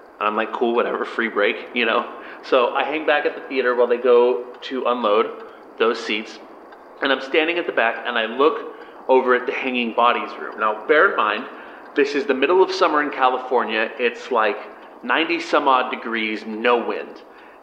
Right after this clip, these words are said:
I'm looking down there, and all of a sudden, all the mannequins, they start to just sort of gently sway a little bit. And as I said, I don't believe there was any breeze. And they're just kinda swaying there, and there's this one particular mannequin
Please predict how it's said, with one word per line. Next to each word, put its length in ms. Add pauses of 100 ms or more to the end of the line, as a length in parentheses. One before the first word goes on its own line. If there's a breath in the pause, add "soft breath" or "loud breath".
(120 loud breath)
I'm 160
looking 280
down 280
there, 260
and 200 (300)
all 160
of 60
a 40
sudden, 200
all 180
the 60
mannequins, 480
they 80
start 240
to 80
just 240
sort 160
of 160
gently 340
sway 520
a 60
little 200
bit. 180 (760 loud breath)
And 140
as 160
I 60
said, 180
I 160
don't 160
believe 180
there 100
was 140
any 160
breeze. 420 (640)
And 120
they're 80
just 180
kinda 160
swaying 300
there, 180
and 160
there's 160
this 180
one 240
particular 440
mannequin 500